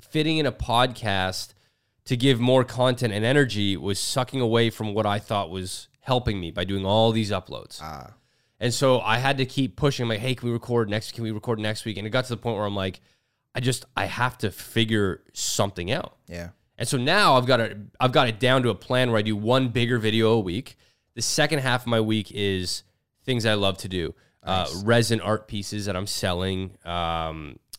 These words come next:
Speaker 1: the podcast again. So
Speaker 2: That's
Speaker 1: at least
Speaker 2: awesome.
Speaker 1: now I've got room, right?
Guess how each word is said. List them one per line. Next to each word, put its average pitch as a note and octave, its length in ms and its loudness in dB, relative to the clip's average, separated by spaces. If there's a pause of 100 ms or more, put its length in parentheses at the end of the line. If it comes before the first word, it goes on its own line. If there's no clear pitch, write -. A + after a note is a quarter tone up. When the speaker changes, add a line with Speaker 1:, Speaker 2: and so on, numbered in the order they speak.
(320)
Speaker 1:
the F#2 180 -10
podcast A#2 600 -2
again. A2+ 320 -8 (200)
So - 140 -6
Speaker 2:
That's A#2+ 120 -2
Speaker 1:
at - 20 0
least C3 140 -4
Speaker 2:
awesome. - 120 -12
Speaker 1:
now A2+ 140 0
I've A2 80 -2
got E2+ 180 -4
room, E2+ 180 -6
right? E3 240 -6